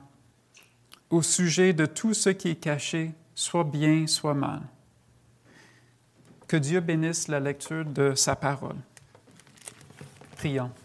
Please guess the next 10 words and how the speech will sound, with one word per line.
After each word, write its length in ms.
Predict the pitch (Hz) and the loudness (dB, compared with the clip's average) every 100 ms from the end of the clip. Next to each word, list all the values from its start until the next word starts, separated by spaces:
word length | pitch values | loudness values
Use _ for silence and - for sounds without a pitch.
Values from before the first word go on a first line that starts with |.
| - - - 415 427 - - _ _ _ _ _ _ _ _ _ _ _ _ _ _ _ _ _ _ - - _ - _ - - - - 285 285 - - _ _ _ - | -20 -18 -16 -16 -16 -18 -20 _ _ _ _ _ _ _ _ _ _ _ _ _ _ _ _ _ _ -20 -20 _ -20 _ -20 -20 -20 -20 -20 -20 -20 -20 _ _ _ -4
Seigneur, 340 | - 156 175 | 2 4 6
merci 360 | 165 156 - 190 | 6 4 2 0
pour 460 | - 147 143 135 | 0 2 2 2
ce, 380 | - 143 135 131 127 - _ _ _ | 0 2 2 0 -6 -16 _ _ _
ce 180 | - 165 | 2 6
matin, 480 | 160 147 151 147 143 131 - - _ _ _ _ _ | 6 4 4 2 0 -8 -16 -20 _ _ _ _ _
malgré 360 | 156 147 139 160 | 0 2 4 4
la 180 | 147 135 | 4 4
neige 540 | 135 135 139 135 - | 2 2 0 -4 -12
et 180 | - 156 | -14 -14